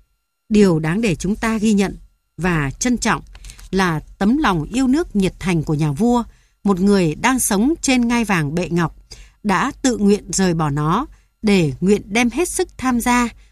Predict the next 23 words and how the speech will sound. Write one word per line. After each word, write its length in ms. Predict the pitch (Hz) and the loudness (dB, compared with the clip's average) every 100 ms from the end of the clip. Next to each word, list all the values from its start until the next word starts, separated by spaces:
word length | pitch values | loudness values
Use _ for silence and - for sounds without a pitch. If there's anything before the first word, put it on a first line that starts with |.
| _ | _
cùng 180 | 220 196 | 2 2
với 180 | 175 233 | 2 0
đồng 240 | 240 185 | 0 0
bào 320 | 170 165 143 151 | 2 0 -2 -4
đấu 220 | 180 226 | 0 0
tranh 240 | - 254 | 0 -2
chống 160 | 220 202 | -2 -2
Pháp. 260 | 269 277 - - _ _ _ _ _ - - _ _ - | -2 -2 -4 -14 _ _ _ _ _ -20 -20 _ _ 0
Vai 140 | 226 | 0
trò 240 | - 196 | 2 0
của 120 | - 156 | 0 0
nhà 160 | 156 | 0
vua 280 | 143 226 226 | 0 0 0
rõ 200 | 202 196 | 0 -4
ràng 340 | 220 180 139 | -2 -2 -2
không 280 | 127 - 269 | -6 -2 -2
thể 280 | 240 202 139 | 0 0 0
như 140 | 170 | 0
những 240 | 240 226 254 | 0 0 0
người 180 | 214 151 | 0 0
lãnh 180 | 160 | -2
đạo 160 | 220 139 | -4 -6
khác. 280 | - 262 | -2 -4